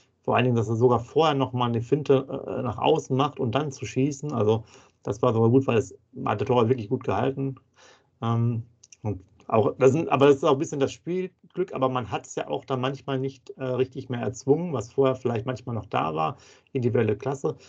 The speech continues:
Und, ähm, das fehlte jetzt auch einfach dabei, äh, weil wohl der Torwart von, ähm, von Heidenheim macht wohl gegen Darmstadt ein oder zwei Patzer.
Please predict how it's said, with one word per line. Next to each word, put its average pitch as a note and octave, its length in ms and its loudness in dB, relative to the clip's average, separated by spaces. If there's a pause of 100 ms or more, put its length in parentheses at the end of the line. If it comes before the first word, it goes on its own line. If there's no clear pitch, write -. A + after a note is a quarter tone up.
(240)
Und, A2+ 360 0
ähm, A2 640 0 (840)
das A#2 200 0
fehlte D3+ 340 6
jetzt A#2 300 0
auch A#2 200 -4
einfach A#2+ 520 -6
dabei, C3 460 0 (420)
äh, A#2+ 100 -2
weil A#2 280 0
wohl A#2 160 -2
der A#2 120 -2
Torwart A#2+ 440 -2
von, A2 500 -4
ähm, G#2+ 560 -4
von G#2 160 -4
Heidenheim A#2 380 2
macht A2 180 -4
wohl A2+ 100 -6
gegen A2+ 280 0
Darmstadt A#2 420 -2
ein A#2+ 160 -6
oder A2 160 0
zwei G#2+ 200 -10
Patzer. A#2 440 -4